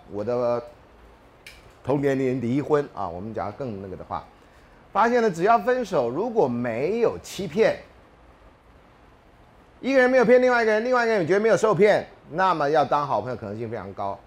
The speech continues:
为什么？因为你是觉得说我们两个真的不适合在一起，但你没骗我，你外面也没小三，你也没搞七捻三，你就，你就是发现我们两个不适合，我也发现我们两个不适合，OK，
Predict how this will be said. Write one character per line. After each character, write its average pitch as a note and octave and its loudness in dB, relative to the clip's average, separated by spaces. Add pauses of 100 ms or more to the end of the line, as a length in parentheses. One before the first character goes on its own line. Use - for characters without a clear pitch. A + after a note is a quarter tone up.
(280)
为 G#3+ 6
什 D3+ -2
么？ D3+ -2
因 F#3+ 0
为 F#3+ 2
你 C#3+ -2
是 C#3+ -10
觉 C#3+ 0
得 C#3+ 2
说 D3 0
我 B2+ 0
们 C3 -4
两 G#2 -6
个 G#2+ -6
真 C3 -8
的 B2 -6
不 F#2+ -10
适 - -12
合 G2+ -8
在 F#2+ -6
一 E2+ -10
起， - -20 (320)
但 F#3 -4
你 D3 -2
没 E3 -2
骗 G#3+ 2
我， C3 0
你 A#2+ -6
外 G3 -2
面 G3 -2
也 D#3 0
没 D#3+ -4
小 D3 0
三， F#3 -6 (280)
你 F3 -8
也 G3+ -2
没 D#3 -2
搞 B2 0
七 F#3 -6
捻 C3+ -4
三， E3 -4
你 A#2 -6
就， A#2 -6
你 A2+ -4
就 G#3 -6
是 F#3 -8
发 E3 -2
现 E3 -2
我 C#3+ -2
们 C#3 -4
两 A2+ -6
个 A2 -8
不 A2 -10
适 B2+ -10
合， F2 -12 (140)
我 E3+ 2
也 B3+ 6
发 D3 2
现 D3 -4
我 C#3+ -4
们 C3+ -8
两 A2+ -10
个 A2 -12
不 A2+ -12
适 B2 -10
合， E2 -14 (340)
OK， G3 0